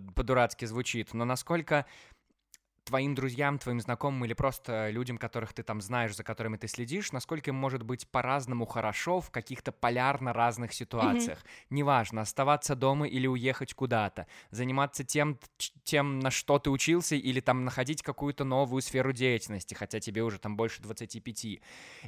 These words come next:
Speaker 1: И вот из-за этого, из-за того, что и там, и там хорошо, я, ну,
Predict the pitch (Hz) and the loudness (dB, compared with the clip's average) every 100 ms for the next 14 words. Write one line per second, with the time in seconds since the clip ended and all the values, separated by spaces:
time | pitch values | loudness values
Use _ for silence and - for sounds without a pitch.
0 | - 170 165 170 156 156 170 240 180 143 | 0 4 6 6 4 4 4 2 0 0
1 | 127 135 147 160 180 - 156 - 170 180 | 2 0 2 4 2 2 0 0 2 2
2 | 147 139 165 143 143 139 - 226 165 120 | 2 0 2 0 2 2 4 4 4 0
3 | 123 147 135 170 | 4 4 6 0